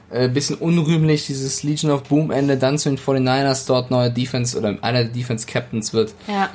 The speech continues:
Speaker 1: und da, mit dem Team den Super Bowl erlebt, äh, da hat das nochmal einigen Kritikern gezeigt
Speaker 2: Ja.
Speaker 1: und das natürlich auch sau, sau
Speaker 2: Ja,
Speaker 1: cool.
Speaker 2: und wie er sich auch, also es zeugt auch von Persönlichkeit, wie er sich damals ja bei den Forty-niners vorgestellt hat.
Speaker 1: Und Sven, äh, kurze Grätsche, Sven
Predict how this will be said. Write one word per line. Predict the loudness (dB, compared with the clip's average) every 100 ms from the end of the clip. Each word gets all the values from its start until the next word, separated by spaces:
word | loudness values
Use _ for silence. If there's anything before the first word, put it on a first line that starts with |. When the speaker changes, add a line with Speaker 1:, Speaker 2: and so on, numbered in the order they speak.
| -8
Speaker 1:
und | -2 0 0 -4 -4
da, | -2
mit | 0 0
dem | 0
Team | 0 0 2 2
den | 0 0
Super | 0 2 0 2
Bowl | 2 4
erlebt, | 4 2 2 0
äh, | 2 4 2
da | 2 2 0
hat | -2
das | -4
nochmal | -2 0
einigen | -2 -2 -2
Kritikern | -2 -4 -2 -2 0
gezeigt | -2 0 -2 -2
Speaker 2:
Ja. |
Speaker 1:
und | -4
das | -6 -6
natürlich | -10 -12 -6
auch | -6
sau, | -6 -6 -6
sau | -4 0
Speaker 2:
Ja, | 2 2
Speaker 1:
cool. | 2
Speaker 2:
und | 2
wie | 2
er | 0
sich | -4 0
auch, | 0 0 -4
also | -4 -2
es | -2 -2
zeugt | -4 -4
auch | -2
von | -2
Persönlichkeit, | 0 2 0 0 -4
wie | 0
er | 0
sich | 0
damals | 0 0 0
ja | -2
bei | -4
den | -4
Forty-niners | -4 -2 -2 -2 -4
vorgestellt | -6 -4 -6 -8 -12
hat. | -14 -16 -20 -20 -20 -20 -12 -2
Speaker 1:
Und | -2 0
Sven, | 0 2 0 -2 -4
äh, | 0 2 2 0 -6 -12 -2
kurze | -2 -2
Grätsche, | -2 0 0 0
Sven | -2 0 0 2 0